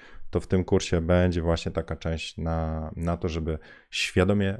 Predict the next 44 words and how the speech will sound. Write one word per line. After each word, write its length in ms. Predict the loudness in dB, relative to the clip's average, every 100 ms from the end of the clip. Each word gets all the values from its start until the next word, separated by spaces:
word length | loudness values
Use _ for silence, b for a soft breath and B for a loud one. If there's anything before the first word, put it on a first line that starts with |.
| -6
wywołać, 540 | -4 0 2 2 0
retuszować, 600 | 0 0 -2 -2 0 -2
poprawiać 460 | -4 -4 0 0 -2
zdjęcia, 320 | -4 -2 -2
ale 100 | -2
też 120 | 0
zarządzać 420 | 2 2 2 0
biblioteką 600 | 0 2 2 2 0 0
i 60 | 0
tak 180 | 0 0
dalej. 220 | -2 -4
Więc 160 | -6
to 80 | -2
będzie 160 | -2 -2
taki 220 | -4 -6
kompletny 500 | -4 0 0 0 -2
kurs, 300 | 2 2 0 B B B B
a 100 | -4
potem 320 | 0 2 0
wchodzimy 360 | -2 -2 0 0
w 40 |
te 140 | -2 -2
warstw-, 320 | -2 -2 -12 -2
warstwy, 480 | 2 2 0 -2
nazwijmy 380 | -2 0 0 0
to 140 | -2 -4
pro, 380 | 2 6 6
kiedy 260 | 4 -4 -6
już 160 | -8 -4
właśnie 260 | -4 -4
dochodzą, 440 | -4 -2 0 -2 -4 B B B -14 -6
e, 240 | -4 -2
warstwy, 460 | 4 4 4 -4 -4
różne 240 | 0 0
narzędzia, 440 | 0 0 0 0
color 320 | 2 2 2 2
grading 460 | 2 2 -2 -6
i 40 | -6
tak 220 | -4 0
dalej. 300 | 0 0 -4
Więc 220 | -8 -4
narzędzie 420 | -2 0 0 0
będzie 220 | 0 0
znowu, 560 | 0 0 0 -4 -6 -16